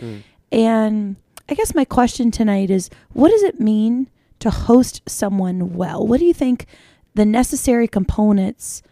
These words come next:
Speaker 2: out there are for someone to feel well taken care of and well hosted?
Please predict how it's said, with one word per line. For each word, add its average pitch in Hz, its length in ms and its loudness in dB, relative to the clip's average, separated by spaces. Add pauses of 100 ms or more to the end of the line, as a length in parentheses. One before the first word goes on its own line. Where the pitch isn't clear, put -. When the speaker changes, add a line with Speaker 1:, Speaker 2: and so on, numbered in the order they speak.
(840)
Speaker 2:
out 233 260 2
there 196 220 2 (100)
are 196 500 4
for - 180 -4
someone 269 420 2
to 254 80 2
feel 208 420 2
well 202 240 0
taken 196 320 -6
care 185 220 -4
of 190 80 -2
and 185 180 -2
well 190 220 0
hosted? 247 640 -8